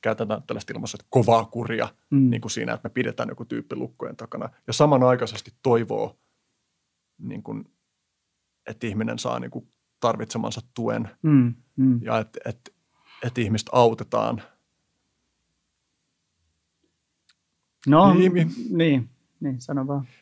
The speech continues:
Speaker 1: Niin, kun se, se, niin kuin, että toi on paha, niin sekin on semmoinen heuristiikka, joka toimii tosi monissa tilanteissa.
Speaker 2: Mm.
Speaker 1: Ja niin kuin etenkin kun miettii, että minkälaisia meidän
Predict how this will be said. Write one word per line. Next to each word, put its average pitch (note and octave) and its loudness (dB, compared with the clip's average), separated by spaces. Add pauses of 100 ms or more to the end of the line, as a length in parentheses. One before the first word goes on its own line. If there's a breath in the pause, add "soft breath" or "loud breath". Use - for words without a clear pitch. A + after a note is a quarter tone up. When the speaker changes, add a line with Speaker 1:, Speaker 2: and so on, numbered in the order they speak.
Speaker 1:
Niin, D3 2
kun C3+ -2
se, D#3 4
se, D3+ 4
niin D3+ 2
kuin, D3+ 2
että - -6
toi D#3+ 6
on C3+ 2
paha, D3 -2
niin A#2+ -8
sekin C3 0
on B2 4
semmoinen A#2+ 4
heuristiikka, A2+ 0
joka A2+ -4
toimii A2 2
tosi A2+ -8
monissa A#2 -4
tilanteissa. A2+ -6
Speaker 2:
Mm. E3+ 4
Speaker 1:
Ja C3+ 6
niin A2+ -2
kuin B2 4
etenkin A#2 -4
kun A#2+ -4
miettii, A#2 -2
että A2+ -8
minkälaisia A2+ -2
meidän A2+ -4